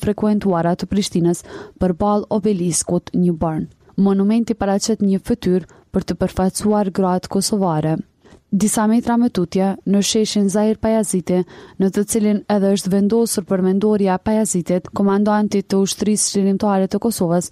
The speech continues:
bazamenti përmendorës është rrethuar nga mbeturinat e vet përmendorja është e papastruar. Në gjendje të mirë nuk është as memoriali në sheshin kryesor të Prishtinës, dedikuar ushtarëve të misionit të natos në Kosovë, kfor,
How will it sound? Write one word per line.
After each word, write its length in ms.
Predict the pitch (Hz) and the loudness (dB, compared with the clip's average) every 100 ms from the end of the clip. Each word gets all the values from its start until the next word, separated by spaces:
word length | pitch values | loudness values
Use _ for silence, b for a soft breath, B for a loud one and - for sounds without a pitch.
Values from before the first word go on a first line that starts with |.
| B | B
bazamenti 640 | 185 196 202 202 220 220 233 | 0 0 2 2 2 2 0
përmendorës 720 | 226 233 233 196 175 185 190 | 2 2 2 2 2 0 -2
është 200 | - 190 | -4 -2
rrethuar 480 | 190 - 214 214 208 | -2 0 0 2 2
nga 140 | 214 208 | 2 0
mbeturinat 560 | 220 220 202 175 175 | 0 0 0 2 0
e 140 | 185 196 | 0 0
vet 240 | 214 220 | 0 -2
përmendorja 800 | - 233 233 226 190 175 180 175 | -2 2 4 2 2 2 2 0
është 160 | 190 - | 0 -2
e 100 | 185 185 | -4 -4
papastruar. 720 | - 202 - 202 175 160 156 _ - | -2 -2 -2 -2 0 -2 -6 _ -4
Në 220 | 226 226 220 | 0 2 2
gjendje 380 | 254 240 208 214 | 0 2 0 2
të 80 | |
mirë 240 | 214 226 214 | 2 2 2
nuk 160 | 208 | 2
është 220 | 214 - 214 | -2 -2 -4
as 140 | 214 - | -2 0
memoriali 640 | 214 208 202 214 214 202 185 | 2 2 2 2 2 2 2
në 160 | 190 | 0
sheshin 480 | 185 214 202 - 196 | 2 0 0 0 -2
kryesor 480 | - 196 190 202 196 | 0 0 2 0 0
të 160 | 202 | -2
Prishtinës, 540 | 202 208 - 175 175 - B B | -2 -2 0 0 0 -4 B B
dedikuar 640 | 165 190 202 - 220 202 190 | -2 0 0 0 0 2 0
ushtarëve 540 | 196 - 214 202 190 | 0 0 0 0 0
të 80 | 190 | 0
misionit 560 | 185 185 - 202 196 208 | 0 0 0 0 0 0
të 80 | 202 | 0
natos 400 | 175 175 185 - | 0 0 -2 0
në 160 | 196 | 0
Kosovë, 520 | 214 - 175 165 - - - | -2 -2 -2 -2 -8 -20 -10
kfor, 320 | - 208 196 | -4 0 0